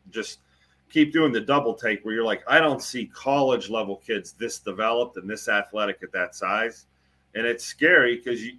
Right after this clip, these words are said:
you don't wanna pronounce them the next coming of Christ, but they look like it. And every now and then it, it goes wrong on you. So as a scout, I'm a little tentative. And, and I've also seen kids at that age that look like they can't get their left foot in front of their right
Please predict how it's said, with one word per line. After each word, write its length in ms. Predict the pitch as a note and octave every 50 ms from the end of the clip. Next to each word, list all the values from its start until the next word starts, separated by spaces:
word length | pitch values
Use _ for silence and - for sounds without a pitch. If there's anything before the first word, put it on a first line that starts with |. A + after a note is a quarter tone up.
| _ _ _ _ _ _ _ _
you 80 | G#2 G#2
don't 100 | C3 C#3
wanna 140 | D3 C#3+ C#3
pronounce 480 | - - C3 C#3 C#3+ D3 D3 C#3+ -
them 160 | D3+ C3+ B2+
the 60 | B2+ B2
next 340 | C3+ C#3 C3+ - - -
coming 360 | - - C#3 C3+ C3+ C3+ B2+ B2
of 180 | A#2 - -
Christ, 480 | - D#3 D#3 C#3 A#2 G#2+ - - _ -
but 240 | G#2+ G#2 G2 - _ _ _ _ _
they 160 | A#2+ C3 D#3 D3
look 240 | C3+ D3+ D3+ -
like 280 | B2 G#2 F#2+ F#2 - -
it. 140 | G#2+ G#2 G#2
And 240 | G#2 G#2 G#2+ G2+ - _ _ _ _ _ _ _ _ _ - A#2+
every 180 | C3+ C#3 D3+
now 240 | D3 E3 D#3 E3 D#3+
and 80 | D3+ D3+
then 140 | D#3+ D3+ D3
it, 140 | C#3+ C3+
it 180 | C#3 C3+ G#2+ -
goes 240 | C#3+ C#3 C#3 B2 A#2
wrong 320 | C#3+ C#3+ D3 D3 C3+ B2
on 140 | A#2+ A#2 A2+
you. 100 | A2 G2+
So 180 | - - B2 A#2
as 120 | A2 G#2
a 40 | G2
scout, 380 | - - - C#3+ C#3+ C#3+ C3+
I'm 140 | B2+ A#2 A2+
a 40 | A#2
little 420 | A#2 B2+ A#2+ A#2 A2 G#2+ G2 - _ -
tentative. 520 | - C3 C3+ C3 A#2 G#2 F#2+ F#2+ F#2+ - _ _ _ _ _ _ -
And, 140 | B2 B2+ A#2
and 160 | B2+ C#3 D3
I've 160 | D3+ D3+ E3
also 400 | E3 E3 D#3 - - D#3+ D3 C3+
seen 260 | - - D3 C3+ B2
kids 220 | - D3+ D3 B2+ A#2+
at 80 | -
that 180 | C3+ B2+ B2+ B2+
age 220 | B2 B2 A#2+ A#2
that 80 | A#2 A2
look 240 | A#2 B2+ A#2 - A#2
like 240 | A#2 A#2 A2 -
they 100 | - A2
can't 260 | G2+ - C3 B2 A2 G2+
get 140 | A#2 A#2
their 120 | - G#2+ G#2+
left 280 | A#2 A#2 A2+ - -
foot 140 | - A#2+ G#2+
in 80 | G2+ -
front 180 | - B2 A#2
of 80 | G#2+ G2
their 120 | G2 F#2
right 360 | G2 A#2 B2 A#2 G#2+ F#2+ F#2